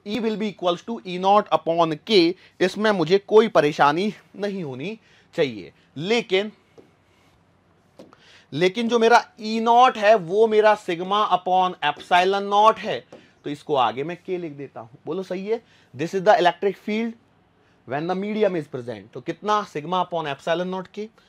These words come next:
और this is also my electric field when medium is present। तो ये है आपके पास में sigma I, sigma upon sigma I upon epsilon naught।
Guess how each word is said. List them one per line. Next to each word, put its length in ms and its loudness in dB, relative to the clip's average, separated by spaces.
और 380 8
this 240 -2
is 120 0
also 500 8
my 160 6
electric 300 4
field 460 -6
when 380 4
medium 300 4
is 40 -12
present। 500 -2
तो 60 -8
ये 320 4
है 80 8
आपके 340 8
पास 340 4
में 100 -4
sigma 460 0
I, 340 0
sigma 520 0
upon 260 -4
sigma 540 -2
I 120 -6
upon 320 -2
epsilon 520 0
naught। 300 -4